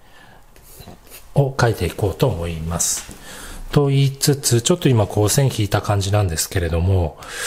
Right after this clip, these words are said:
やっぱり少しFは硬いので、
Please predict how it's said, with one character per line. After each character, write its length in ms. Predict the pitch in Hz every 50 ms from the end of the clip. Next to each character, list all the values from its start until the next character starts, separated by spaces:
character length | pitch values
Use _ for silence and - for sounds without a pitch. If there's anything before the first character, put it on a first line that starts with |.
| - - - - - -
や 140 | - 113 101
っ 20 |
ぱ 220 | - - - 165
り 60 | 143 117
少 200 | - - - 127
し 140 | - 127
F 260 | 127 156 151 - - 127
は 140 | 90 78
硬 400 | - - - 98 - - 143 147
い 60 | 151 143
の 220 | 123 98 85 78
で、 380 | 85 104 104 98 80 - -